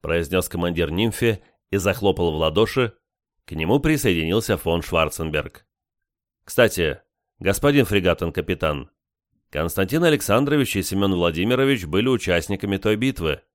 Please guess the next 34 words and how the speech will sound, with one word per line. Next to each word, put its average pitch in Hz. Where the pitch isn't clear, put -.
произнес 90
я, 95
переводя 80
стрелки. 78
Этот 85
маневр, 87
пока 82
Панферов 87
и -
Селезнев 85
рассказывали 80
о 80
морском 82
бое 80
на 92
рейде 87
Мозампо, 87
оттянул 107
исполнение 104
песни 95
на 90
десять 76
минут. 87
И 101
за 117
это 151
время 113
я 92
на 92
скорую 85
руку 101
изменил 85
пару 78
строк, -